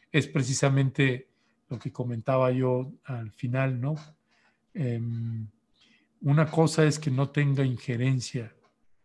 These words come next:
en el área editorial, pero otra es que tiene que, que sí les afecta en, en la imagen a Rompeviento y que creo que tienen ahí algo que ver.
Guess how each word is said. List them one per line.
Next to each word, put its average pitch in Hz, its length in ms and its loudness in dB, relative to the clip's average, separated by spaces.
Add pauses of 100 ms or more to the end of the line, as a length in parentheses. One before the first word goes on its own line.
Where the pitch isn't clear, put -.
(260)
en 123 260 -6
el 113 120 -2
área 123 220 0
editorial, 123 720 -2 (480)
pero 120 280 -2
otra 135 480 4
es 120 160 -4
que - 140 -6
tiene 120 280 -4
que, 120 540 -4 (1040)
que - 140 2
sí 147 200 2
les 151 220 2
afecta 139 760 -2
en, 120 500 -4 (460)
en 127 220 -2
la 117 80 -2
imagen 127 560 2
a 113 80 -4
Rompeviento 123 880 -2 (480)
y 143 80 -6
que 135 140 -6
creo 127 200 -2
que 127 100 -2
tienen 123 320 -2
ahí 120 220 -2
algo 120 200 -4
que - 120 -10
ver. 117 220 -4